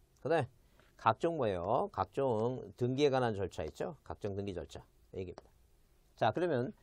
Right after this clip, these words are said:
대표이로 뭐예요? 일단 소유권 보존 등기가 있어요. 자, 예, 매년 나와요. 음, 자, 물-, 물론 이제 뭐예요? 자, 텀을 두자면, 예,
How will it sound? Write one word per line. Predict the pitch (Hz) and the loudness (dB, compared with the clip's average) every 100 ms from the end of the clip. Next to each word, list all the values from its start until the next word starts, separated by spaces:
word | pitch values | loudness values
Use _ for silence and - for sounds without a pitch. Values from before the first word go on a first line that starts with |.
| - _ - | -20 _ 2
대표이로 | 131 156 170 175 | 4 6 4 4
뭐예요? | 151 104 101 120 107 | 4 4 4 2 -2
일단 | 104 107 | -4 -2
소유권 | - 175 180 | 2 4 4
보존 | 143 123 123 | 4 4 2
등기가 | 120 123 110 | 0 -2 -2
있어요. | - - 65 71 - - - | -4 -10 -12 -14 -16 -20 -10
자, | 82 71 71 110 - - - - - | -8 -6 -2 -2 -2 -6 -16 -20 -16
예, | 73 | -10
매년 | 82 147 151 | -2 0 0
나와요. | 92 65 - _ - - _ - | -2 -8 -20 _ -20 -20 _ -20
음, | 78 69 - | -18 -18 -10
자, | 82 78 | -8 -6
물-, | 87 78 | -8 -4
물론 | 110 175 | -2 0
이제 | 170 | -2
뭐예요? | 120 90 78 - _ - - - | -2 -2 -4 -12 _ -20 -20 -8
자, | 73 | -8
텀을 | - - 202 175 | -4 -2 0 0
두자면, | 110 104 175 156 - | -2 -2 -2 -4 -6
예, | 90 95 | -6 -4